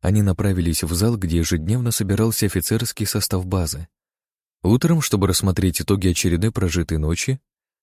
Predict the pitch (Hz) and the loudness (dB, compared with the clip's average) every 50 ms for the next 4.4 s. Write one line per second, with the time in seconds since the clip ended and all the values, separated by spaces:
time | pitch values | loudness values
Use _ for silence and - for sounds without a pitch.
0 | _ - - 80 90 92 - - 139 135 147 147 143 - - 160 147 151 147 139 | _ -4 0 2 2 2 2 2 2 2 2 0 0 -2 -2 -2 0 2 2 2
1 | - - - 101 85 80 92 92 107 104 - - 95 90 85 85 82 - 82 - | 0 0 0 2 2 2 2 2 2 0 0 0 2 2 2 2 0 -2 -4 -4
2 | - - 80 80 78 80 - - 110 117 123 - - 135 123 - _ _ _ _ | -2 -2 0 0 0 -2 -2 -2 -2 -2 -2 -2 -2 -4 -4 -6 _ _ _ _
3 | _ _ - 131 131 120 85 87 90 95 98 107 95 85 78 - - - 87 - | _ _ 0 2 2 2 2 2 2 2 2 2 0 0 -2 -2 -4 -4 -2 -2
4 | 87 76 71 73 71 - - - | -2 -2 -2 -4 -4 -6 -6 -8